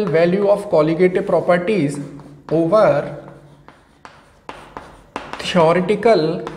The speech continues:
colligative properties। ये जो experimental value हम लोग निकालेंगे after dissolution of solute in a solvent, experimentally value पता की जाएगी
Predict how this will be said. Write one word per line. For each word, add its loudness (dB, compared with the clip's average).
colligative 0
properties। -10
ये 4
जो 2
experimental 0
value 2
हम -2
लोग 2
निकालेंगे 0
after 2
dissolution 0
of -2
solute 0
in -4
a -2
solvent, 0
experimentally 2
value 2
पता 0
की -2
जाएगी -2